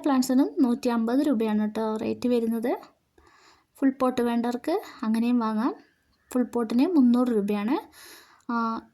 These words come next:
സിംഗിൾ ഷൂട്ടിന് നൂറ്റമ്പത് രൂപ. ഇത് പിങ്ക് വെറൈറ്റി. ഇത് പർപ്പിൾ കളറാണ് ട്ടോ.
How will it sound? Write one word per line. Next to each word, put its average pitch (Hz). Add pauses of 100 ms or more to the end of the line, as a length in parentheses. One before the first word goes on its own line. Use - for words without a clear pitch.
സിംഗിൾ 269
ഷൂട്ടിന് 269
നൂറ്റമ്പത് 220
രൂപ. 208 (580)
ഇത് 320 (320)
പിങ്ക് 247
വെറൈറ്റി. 220 (480)
ഇത് 392
പർപ്പിൾ 233
കളറാണ് 214
ട്ടോ. 277